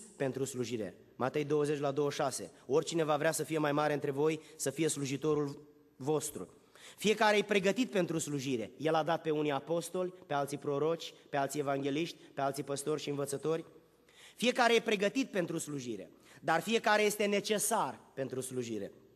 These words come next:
Unu Corinteni doisprezece cu douăzeci și șapte. "Voi sunteți trupul lui Hristos și fiecare în parte mădularele lui." Și fiecare va da socoteală pentru slujire. Închei cu gândul acesta, stimați frați și surori.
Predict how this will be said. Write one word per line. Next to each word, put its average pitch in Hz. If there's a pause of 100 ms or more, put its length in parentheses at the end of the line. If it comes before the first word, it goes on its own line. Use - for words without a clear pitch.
(340)
Unu 156
Corinteni 165
doisprezece 160
cu 151
douăzeci 151
și 156
șapte. 120 (180)
"Voi 151
sunteți 160
trupul 185
lui 170
Hristos 160 (140)
și -
fiecare 208
în 202
parte 165 (280)
mădularele 135 (240)
lui." 104 (960)
Și -
fiecare 185
va 156
da 151
socoteală 139
pentru 104
slujire. 92 (120)
Închei 180
cu 185
gândul 135
acesta, 127 (160)
stimați 123
frați - (180)
și 101
surori. 95